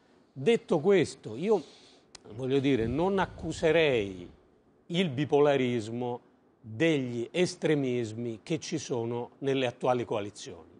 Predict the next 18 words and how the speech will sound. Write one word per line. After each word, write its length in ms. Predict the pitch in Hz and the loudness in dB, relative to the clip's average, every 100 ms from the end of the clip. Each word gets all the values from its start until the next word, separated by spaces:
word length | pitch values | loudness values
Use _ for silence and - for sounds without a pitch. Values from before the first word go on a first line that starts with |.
| - | -10
Il 160 | 143 | -8
problema 480 | - 196 196 247 220 | -4 -4 -2 -2 0
italiano 580 | 139 131 131 170 120 101 | 0 0 2 0 0 -6
in 80 | 95 | -10
questo 320 | 127 110 156 | -10 -6 -4
momento, 480 | 185 247 175 107 101 | -2 2 0 0 -10
secondo 380 | 113 104 202 214 | -8 -6 -4 -2
me, 260 | 147 170 | -2 -2
è 100 | 123 - | -6 -4
che 320 | 175 151 - - _ _ _ _ _ _ _ _ _ | 0 0 0 -12 _ _ _ _ _ _ _ _ _
in 220 | 151 160 | -6 -4
una 300 | 233 269 208 | 0 2 2
delle 240 | 147 139 139 | 4 4 4
due 200 | 170 147 | 4 4
coalizioni, 680 | 139 123 117 - 117 90 92 | 4 2 -2 -6 -6 -6 -10
cioè 180 | - 135 | -4 -2
il 100 | 110 | -2
centrodestra 1080 | - 107 107 107 98 78 - - 139 165 | -8 -10 -8 -10 -10 -12 -18 -10 -10 -10